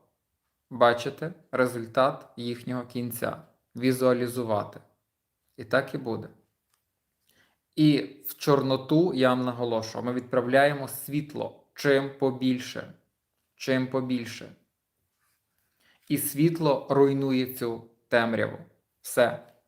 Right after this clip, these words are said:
Далі. Ну, знову четвірка кубків. Похилили голову. Ну, зробили вони ту атаку.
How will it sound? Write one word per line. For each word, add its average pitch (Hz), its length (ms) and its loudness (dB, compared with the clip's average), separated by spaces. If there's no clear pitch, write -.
Далі. 127 480 4
Ну, 151 180 0
знову 147 300 2
четвірка 120 480 -6
кубків. - 480 -8
Похилили 135 540 4
голову. 117 640 -4
Ну, 147 140 6
зробили 156 500 6
вони 123 240 -2
ту 120 160 -2
атаку. 113 560 -4